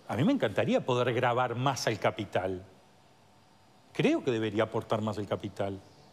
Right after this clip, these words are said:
pero no tengo cómo. Entonces, ellos, compañeros frente amplistas, para mí son poco pragmáticos. Nosotros somos más radicales en el sentido de, somos pragmáticos porque podemos cobrar lo que realmente podemos cobrar.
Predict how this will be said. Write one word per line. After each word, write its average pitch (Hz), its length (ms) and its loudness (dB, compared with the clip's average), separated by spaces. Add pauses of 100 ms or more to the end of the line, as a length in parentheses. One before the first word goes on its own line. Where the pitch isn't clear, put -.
(400)
pero 139 140 -4
no 190 80 -2
tengo 226 300 -2
cómo. 190 360 -2 (840)
Entonces, 139 380 -2 (800)
ellos, - 560 0 (1000)
compañeros 101 420 -2
frente 156 220 2
amplistas, 233 400 -2 (160)
para 131 160 0
mí 160 80 0
son 247 160 0
poco 190 260 0 (600)
pragmáticos. 107 680 -2 (540)
Nosotros 226 280 0
somos 247 180 2
más 220 100 2
radicales 202 500 0
en 220 100 0
el 185 100 -2
sentido 214 440 0
de, 165 240 0 (180)
somos 208 240 2
pragmáticos 220 500 0
porque 185 260 0
podemos 202 400 0
cobrar 233 640 -2 (560)
lo 131 160 2
que 139 80 2
realmente 127 420 0
podemos 165 280 -6
cobrar. 120 360 -2